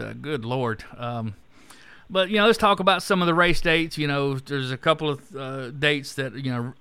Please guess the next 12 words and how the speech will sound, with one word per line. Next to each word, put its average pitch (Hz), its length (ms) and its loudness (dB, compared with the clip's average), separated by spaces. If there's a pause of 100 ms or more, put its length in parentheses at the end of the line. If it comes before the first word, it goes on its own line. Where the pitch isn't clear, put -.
(220)
everybody, 120 880 4
you 131 120 -2
know, 117 200 -2
from 110 460 -6
super 151 320 -2
late 139 180 0
models, 139 400 -4
whether 123 240 -4
they 113 120 -2
race 135 280 -2
that 135 300 -2
or 113 320 -4